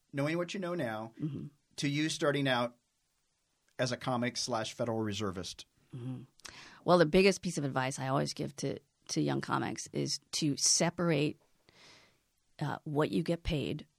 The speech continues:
Speaker 2: from your value, because they have nothing to do with each other.
Speaker 1: Mm.
Speaker 2: You could get paid zero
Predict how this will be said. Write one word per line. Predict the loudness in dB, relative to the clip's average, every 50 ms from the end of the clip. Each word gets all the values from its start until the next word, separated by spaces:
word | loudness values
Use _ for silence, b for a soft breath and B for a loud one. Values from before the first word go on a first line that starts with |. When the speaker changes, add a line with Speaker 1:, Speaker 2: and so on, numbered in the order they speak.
| _ _
Speaker 2:
from | -12 0 2 4 6 6 4 2 -2 _ _
your | -4 -4 -4 -2
value, | -2 -4 -4 -4 -6 -8 -12 -14 -14 -16 -20 _ _ _ _ _ _ _ _ _ _ _ _ _ _ _
because | -2 0 2 2
they |
have | 0 2
nothing | 2 2 2 2 0 -2 -6
to | -6 -6
do | -8 -10
with | -10 -12
each | -14 -14 -14
other. | -14 -14 -14 -18 -20 -20 _ _ _ _ _ _ -2
Speaker 1:
Mm. | 0 0 2 4 4
Speaker 2:
You | 4 4
could | 2 0 -4 -4
get | -4 -6 -6 -8 _ _
paid | -2 0 0 0 0 0
zero | 2 4 6 6 6 4 2 0 -2 -6